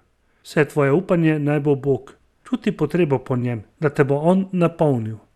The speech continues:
Brez njega te bo vse, kar boš imel, naredilo še bolj praznega." Krščansko upanje, na katero se sklicuje Božja beseda, je gotovost na poti življenja, ker ni odvisno od človeških moči, ampak od obljube Boga,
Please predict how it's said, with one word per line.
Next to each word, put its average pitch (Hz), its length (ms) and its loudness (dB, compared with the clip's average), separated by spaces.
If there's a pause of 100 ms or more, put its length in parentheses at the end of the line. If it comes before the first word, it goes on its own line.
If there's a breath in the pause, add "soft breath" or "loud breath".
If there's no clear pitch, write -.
(140)
Brez 127 280 0
njega 123 300 0
te 123 160 -4
bo 120 140 -2
vse, 120 340 -4 (160)
kar 123 180 -2
boš 113 240 -6
imel, 139 300 2 (420 loud breath)
naredilo 147 520 2
še 151 200 -2
bolj 180 200 0
praznega." 123 720 -4 (480)
Krščansko 123 680 -2
upanje, 123 540 0
na 135 140 -4
katero 131 460 0
se - 180 -6
sklicuje 143 480 0
Božja 139 360 2
beseda, 123 540 -4 (140)
je 143 140 -2
gotovost 170 640 0
na 160 100 -2
poti 156 300 0
življenja, 127 680 -2 (480 soft breath)
ker 151 180 0
ni 226 120 4
odvisno 156 580 2
od 143 60 0
človeških 143 600 -2
moči, 127 400 -6 (360 soft breath)
ampak 139 360 -2
od 143 180 -4
obljube 160 420 0
Boga, 139 420 0